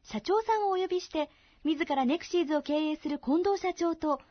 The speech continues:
企業のトップ同士ならではの様々なお話を伺っています。今回のゲストは前回に引き続き、人材派遣で業界をリードする株式会社フルキャストの平野武人社長です。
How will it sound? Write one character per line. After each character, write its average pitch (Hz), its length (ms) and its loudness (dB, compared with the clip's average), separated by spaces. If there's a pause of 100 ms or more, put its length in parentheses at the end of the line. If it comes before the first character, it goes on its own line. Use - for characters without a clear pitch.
(180)
企 294 200 -2
業 277 160 2
の 220 140 0
ト 214 140 -4
ッ - 40 -
プ 381 160 0
同 427 160 4
士 415 100 -4
な 349 120 2
ら 370 100 2
で 339 100 2
は 302 140 0
の 285 320 2
様 226 260 -2
々 466 200 2
な 349 80 2
お 294 40 0
話 302 320 -2
を 311 60 0
伺 214 240 -2
っ - 20 -6
て 214 140 -8
い 208 80 -4
ま 214 160 -6
す。 - 60 -16 (1080)
今 392 160 2
回 349 140 2
の 302 80 2
ゲ 339 160 2
ス - 80 -10
ト 294 120 -2
は 226 220 0
前 277 200 2
回 247 160 0
に 220 100 0
引 - 160 -18
き - 80 -12
続 262 160 -6
き、 240 260 -6 (300)
人 262 240 2
材 440 160 2
派 427 220 -2
遣 359 160 4
で 240 100 0
業 262 220 2
界 330 240 0
を - 20 0
リ 320 160 2
ー - 20 0
ド 277 120 -2
す - 120 -8
る 226 220 -2 (300)
株 254 240 0
式 359 240 -2
会 339 220 2
社 214 180 -4
フ 226 160 -4
ル 370 100 2
キ 440 80 -2
ャ 440 100 2
ス - 80 -12
ト 330 120 -2
の 302 240 2 (160)
平 453 240 0
野 427 120 0
武 302 240 -2
人 294 200 -4
社 220 120 -6
長 208 220 -6
で 185 160 -6
す。 - 160 -16